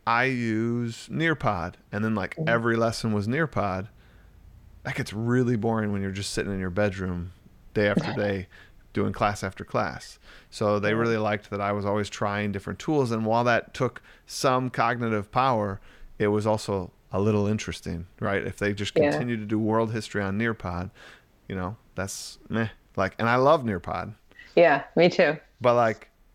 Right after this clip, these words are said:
Speaker 1: so that's no knock on Nearpod, but it,
Speaker 2: <laughs> No.
Speaker 1: it, fill in the blank with any tool, you know? And there were some
Speaker 2: Yeah.
Speaker 1: teachers that used Pear Deck every day, and, like, the kids would be like,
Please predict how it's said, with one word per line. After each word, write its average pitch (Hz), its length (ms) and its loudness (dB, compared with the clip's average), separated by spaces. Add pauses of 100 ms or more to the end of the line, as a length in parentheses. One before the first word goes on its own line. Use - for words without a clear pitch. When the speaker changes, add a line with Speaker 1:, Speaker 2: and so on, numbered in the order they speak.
(160)
Speaker 1:
so - 140 -4
that's 104 160 -2
no 135 160 2
knock 135 320 2
on 127 100 -2
Nearpod, 107 560 -2
but 117 120 6
it, 240 180 8
Speaker 2:
<laughs> 233 100 8
No. - 20 0
Speaker 1:
it, 131 220 2
fill 185 200 8
in 190 40 2
the 175 80 0
blank 151 220 2
with 131 100 2
any 139 240 2
tool, 98 420 -8
you 113 80 -2
know? 110 260 -2 (340)
And 101 160 -2
there 107 80 2
were 110 80 0
some - 160 -4
Speaker 2:
Yeah. 156 80 -6
Speaker 1:
teachers 113 380 -4
that 110 180 -2
used 120 320 -2
Pear 143 260 2
Deck 95 240 0
every 98 280 -2
day, 107 200 2
and, 95 100 -2
like, 92 180 -6
the 104 80 -12
kids 107 320 -4
would 160 220 -12
be 101 100 -4
like, 98 300 -4